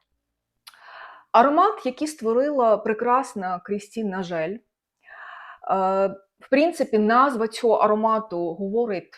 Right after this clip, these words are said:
сама про себе. Про акорди цього аромату я разом з чоловіком, е, розповідали більш детально в своєму відео, е, сліпих за тестів саме, е,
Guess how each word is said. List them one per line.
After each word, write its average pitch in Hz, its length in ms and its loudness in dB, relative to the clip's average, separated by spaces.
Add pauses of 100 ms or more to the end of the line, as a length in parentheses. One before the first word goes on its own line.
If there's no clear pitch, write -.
сама 226 420 -4
про 240 140 -4
себе. 170 640 -4 (1900)
Про 262 680 10 (240)
акорди 311 540 4
цього 233 260 2
аромату 190 920 0
я 226 580 2 (180)
разом 220 400 0
з 214 40 -12
чоловіком, 208 840 -4
е, 190 560 -4 (160)
розповідали 202 880 0
більш 208 380 -6
детально 196 520 -4
в 175 80 -14
своєму 180 360 -10
відео, 165 880 -6
е, 170 60 -10
сліпих 190 400 -6
за 185 120 -8
тестів 196 520 -8
саме, 180 400 -8
е, 156 560 -8